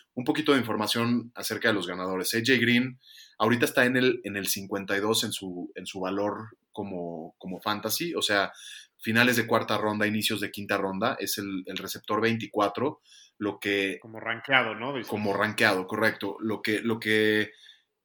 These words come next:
Speaker 1: genera una gran expectativa y puede darte muchísimo más valor de lo que tiene. Es un, es un receptor que lleva ocho temporadas, promedia más de mil yardas en cada temporada. Solo en dos temporadas no llegó a esas mil yardas y fue, eh,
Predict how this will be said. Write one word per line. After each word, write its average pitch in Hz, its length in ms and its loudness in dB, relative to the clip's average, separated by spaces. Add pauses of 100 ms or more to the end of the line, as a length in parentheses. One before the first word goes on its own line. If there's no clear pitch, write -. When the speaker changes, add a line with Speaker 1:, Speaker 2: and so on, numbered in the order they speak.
(120)
Speaker 1:
genera 139 580 10
una 131 160 8
gran 131 180 8
expectativa 120 640 4
y 117 140 4
puede 123 280 6
darte 117 320 6
muchísimo 113 480 -2
más 107 240 2
valor 104 320 2
de 101 80 -2
lo 95 100 -2
que 98 80 -6
tiene. 101 340 -2
Es 117 140 0
un, - 260 -2
es 135 120 -2
un 170 100 -2
receptor 123 560 2 (560)
que 101 480 2
lleva 135 240 8
ocho 139 300 6
temporadas, 98 600 0
promedia 113 300 2
más 117 160 2
de 113 80 0
mil 110 200 0
yardas 104 360 2
en 95 80 -8
cada 98 220 -2
temporada. 87 640 -4
Solo 135 340 4
en 143 160 0
dos 127 260 8
temporadas 104 600 0
no 104 240 -4
llegó 101 300 0
a - 20 0
esas 101 220 -4
mil 95 140 -8
yardas 98 480 -2 (420)
y 101 80 -6
fue, 120 500 6 (340)
eh, 101 380 2